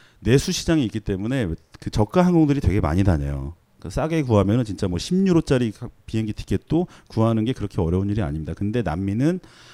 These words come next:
아직까지는 내수 시장이 활성화되지가 않아서 저가 항공이 존재하지 않아요.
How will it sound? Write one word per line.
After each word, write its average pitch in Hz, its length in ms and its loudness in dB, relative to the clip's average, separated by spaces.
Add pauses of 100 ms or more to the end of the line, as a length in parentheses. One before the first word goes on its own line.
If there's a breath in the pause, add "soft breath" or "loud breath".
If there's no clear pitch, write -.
(160 loud breath)
아직까지는 127 760 0 (380)
내수 101 360 0
시장이 113 400 0
활성화되지가 117 680 0
않아서 80 200 -6
저가 113 300 -2
항공이 101 260 -2
존재하지 82 420 -4
않아요. 65 340 -8